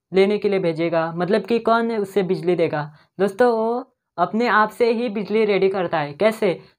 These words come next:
दोस्तों, उसमें जो दो सोलर पैनल है ना, वो उसे बिजली प्रोड्यूस करती है, मतलब कि दो वहाँ पर एक ट्रांसमीटर और एक रिसीवर होता है जो कि बिजली को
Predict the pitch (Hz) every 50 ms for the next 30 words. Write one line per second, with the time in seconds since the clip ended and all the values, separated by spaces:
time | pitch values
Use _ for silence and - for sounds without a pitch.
0 | _ 180 196 190 196 233 233 214 214 - - 220 220 226 196 185 202 214 220 208
1 | 180 208 214 220 226 226 220 - 196 190 185 190 196 202 196 - 196 190 190 196
2 | 202 202 190 180 180 190 202 220 220 - _ _ _ _ _ - 196 226 247 233
3 | 233 226 220 202 180 202 180 185 202 220 226 226 - - _ - 185 190 180 185
4 | 208 208 - - 190 165 160 170 175 185 190 196 190 190 202 226 220 - 220 220
5 | 180 170 202 208 220 226 220 208 190 185 190 185 190 208 208 226 247 - - _
6 | _ _ 202 220 220 190 - 208 214 202 202 - 208 220 226 214 233 226 220 220
7 | 220 214 226 240 240 233 233 208 214 202 - 214 208 214 214 202 185 - 156 156
8 | 151 156 165 185 196 190 - _ _ _ _ 156 156 220 233 226 226 247 247 262
9 | 269 269 _ _ _ _ _ - 165 196 185 180 208 240 240 240 - 240